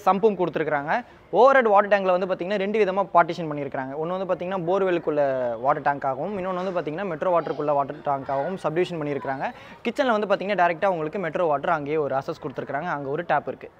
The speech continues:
கிச்சன்ல, நான் உங்களுக்கு அங்க காமிக்கிறேன். இது வந்து பாத்தீங்கன்னா wing A, பக்கத்துல wing பி. நம்ம wing ஏல இப்போ available இருக்கக்கூடிய த்ரீ பி ஹெச் கேவும் பார்க்கலாம், wing பியில் இருக்கக்கூடிய டூ பி ஹெச் கேவும் பார்த்துடலாம். அதோ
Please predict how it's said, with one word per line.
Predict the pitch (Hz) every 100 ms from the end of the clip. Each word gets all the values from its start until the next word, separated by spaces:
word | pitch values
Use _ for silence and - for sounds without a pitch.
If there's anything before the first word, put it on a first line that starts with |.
| -
கிச்சன்ல, | 165 151 135 170
நான் | 147
உங்களுக்கு | 127 127
அங்க | 123 151
காமிக்கிறேன். | 156 139 135 220 - - - - _ - - - - - - - - - _ _ _ - - - - - - -
இது | 170
வந்து | 190 196
பாத்தீங்கன்னா | 190 170 196 185 147
wing | 196 190 160
A, | 151 226 - - -
பக்கத்துல | 180 220 220 202 196
wing | 160 196 165
பி. | 175 160 247 - - - - - - - - 165
நம்ம | 165 160
wing | 214 233 220
ஏல | 240 220 269 269 - -
இப்போ | 160 170
available | 190 220 196
இருக்கக்கூடிய | 185 175 196 -
த்ரீ | 202
பி | 202
ஹெச் | 190 -
கேவும் | 190 180
பார்க்கலாம், | 156 135 165 254 - -
wing | 247 247
பியில் | 240 254
இருக்கக்கூடிய | 214 185 175 180 247
டூ | 247 240
பி | 226
ஹெச் | - 185
கேவும் | 180 185
பார்த்துடலாம். | 147 139 143 214 196
அதோ | 175